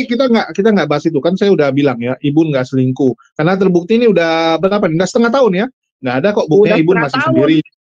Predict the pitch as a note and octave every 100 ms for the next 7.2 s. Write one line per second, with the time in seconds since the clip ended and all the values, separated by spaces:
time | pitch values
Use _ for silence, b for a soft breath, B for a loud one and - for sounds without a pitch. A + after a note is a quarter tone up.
0 | _ _ - C#3 D3+ C3+ C3 C3+ C3+ C3+
1 | F4+ C3 B2+ F3 F#3+ D#3 A#2 B2 D3 C#3
2 | C3+ C#3 A#4+ C#5+ D#5 D#5 G#4 F#3 B4 A#4+
3 | A3 C#4+ C4+ D4+ C4 B3+ G#3 F3+ C#4+ C#4+
4 | B3+ G#3+ G#3+ - _ _ _ _ _ _
5 | F#3 F#3+ - A4 G#3+ A3+ A#3 C#4 A#3 G#3
6 | F#3 D3+ D#3+ F#3+ G#3+ B3+ C4 _ F#3+ F#3
7 | F3+ F3+